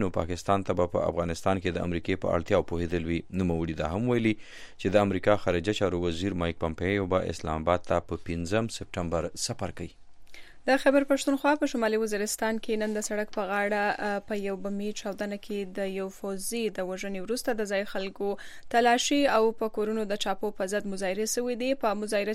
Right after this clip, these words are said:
Speaker 2: چانو باندې د فوزیانو په ډزو کې یو احتجاج کوونکی هم وژلی سوی دی.
Speaker 1: او د بلوچستان نوي وزیر اعلی، ام، جام کمال خان د ائتلافي ګوندونو ترمنځ د اختلافاتو خبرونه رد کړي او وایي چې صوبه باندې شپېته اربه روپۍ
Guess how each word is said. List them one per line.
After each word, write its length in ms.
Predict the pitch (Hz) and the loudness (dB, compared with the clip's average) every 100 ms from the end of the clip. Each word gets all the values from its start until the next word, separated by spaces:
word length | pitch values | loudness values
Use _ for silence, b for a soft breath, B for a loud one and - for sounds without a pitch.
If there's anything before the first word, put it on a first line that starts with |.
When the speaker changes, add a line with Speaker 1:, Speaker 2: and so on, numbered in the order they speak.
| - | 0
Speaker 2:
چانو 240 | 262 262 240 | 2 2 4
باندې 320 | 254 254 240 | 2 2 0
د 100 | 208 - | -2 -4
فوزیانو 560 | 196 196 226 233 233 233 226 | -6 -2 0 0 2 -2 -2
په 140 | 196 190 | -4 -2
ډزو 240 | 208 214 240 262 | -4 -4 -6 -8
کې 460 | - - - 233 220 | -10 -10 -8 -2 0
یو 100 | 202 202 | 0 -2
احتجاج 420 | 202 208 196 196 - | -4 -2 -4 -4 -6
کوونکی 360 | 98 208 - 208 | -4 -6 -4 -4
هم 260 | 208 196 185 | -4 -4 -4
وژلی 280 | 190 185 196 - | -4 -4 -4 -4
سوی 220 | 202 - | -2 -4
دی. 80 | - b b b b b - 101 | -6 b b b b b 4 6
Speaker 1:
او 40 | 104 104 | 8 6
د 100 | 95 | 4
بلوچستان 520 | 98 95 95 - 120 120 | 4 2 -2 0 0 0
نوي 180 | 113 101 | 0 2
وزیر 260 | 92 95 98 | 2 4 4
اعلی، 200 | 92 104 104 - - - | 6 6 6 2 -4 0
ام، 400 | 87 85 82 82 80 b b - 92 101 | 4 4 4 0 -6 b b -6 4 6
جام 220 | 104 104 | 6 6
کمال 240 | 87 85 85 | 2 2 2
خان 240 | 101 101 95 | 0 2 0
د 80 | 87 | -2
ائتلافي 400 | - 87 - 123 | 0 2 2 0
ګوندونو 340 | 98 92 92 82 | 0 0 -2 -2
ترمنځ 320 | 87 90 92 87 | -2 -2 -2 -4
د 80 | |
اختلافاتو 540 | - 85 82 87 90 - | -2 -2 0 0 -2 -6
خبرونه 320 | 85 87 82 | -4 -2 0
رد 160 | 80 - | -2 -2
کړي 160 | 123 101 | 0 2
او 100 | 90 | 4
وایي 160 | 120 123 | 4 4
چې 600 | 117 110 - - - - | 0 0 -10 -20 -18 -6
صوبه 260 | 92 92 98 | 0 4 4
باندې 320 | 104 98 95 | 4 0 -2
شپېته 520 | - 85 - - - 98 | 0 -2 0 -4 0 2
اربه 240 | 120 90 85 | 2 2 2
روپۍ 260 | 87 80 | 0 0